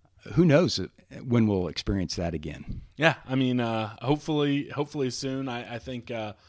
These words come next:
Speaker 2: my hope is that this new group of, uh, three freshmen, I'm hoping, you know, I think it's, I'm, I'm calling them the three wise men moving forward. I'm, I'm sad that I didn't coin that while they were still playing, but if they can have some,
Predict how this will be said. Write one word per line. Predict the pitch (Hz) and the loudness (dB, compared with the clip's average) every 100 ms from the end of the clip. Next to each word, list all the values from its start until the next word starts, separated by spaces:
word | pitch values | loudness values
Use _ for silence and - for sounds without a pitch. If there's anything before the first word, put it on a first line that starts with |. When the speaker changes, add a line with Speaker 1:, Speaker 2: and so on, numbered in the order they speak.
| _ - | _ -16
Speaker 2:
my | - 127 135 | 2 6 6
hope | 135 127 135 | 6 2 -2
is | 120 110 | -4 -2
that | 117 101 | -4 -4
this | - 113 - 135 | -8 -8 -8 -4
new | 127 131 | -2 -2
group | 120 117 123 120 | -2 -4 -4 -2
of, | 113 107 101 101 113 | -2 -2 -4 -12 -14
uh, | 107 101 | -12 -12
three | - 113 120 120 | -14 -6 -4 -2
freshmen, | 110 - 123 117 - 104 98 98 - _ - - - | -4 -2 -2 0 -6 -8 -10 -12 -16 _ -20 -20 -12
I'm | 117 | -10
hoping, | 110 151 151 143 139 | 0 2 2 -2 -8
you | 131 | -6
know, | 113 | -4
I | 113 | -4
think | 117 127 113 | -4 -6 -6
it's, | 104 - - | -8 -8 -6
I'm, | 120 | -6
I'm | 120 120 | -4 -2
calling | 131 123 | 0 2
them | 117 110 | 0 -2
the | 107 | -4
three | - 127 | 0 2
wise | 117 110 113 110 107 | 2 2 0 0 -4
men | 98 101 | -6 -6
moving | 104 104 101 | -6 -8 -10
forward. | 117 107 107 | -4 -2 -2
I'm, | 104 | -4
I'm | 110 113 107 | -8 -10 -8
sad | - 117 110 | -4 -4 -2
that | 110 | -4
I | 107 | -4
didn't | 107 110 98 | -8 -8 -6
coin | 120 113 113 | -4 -4 -4
that | 110 | -6
while | 110 110 | -6 -6
they | 110 | -6
were | 107 107 - - - - | -6 -8 -10 -18 -20 -8
still | - 117 | 2 2
playing, | - 117 113 | 2 -2 -2
but | 110 104 | -2 -2
if | 104 - | -6 -12
they | 123 120 127 | -6 -2 -2
can | 131 117 | 0 -2
have | 113 | -4
some, | - 120 123 | -6 -6 -6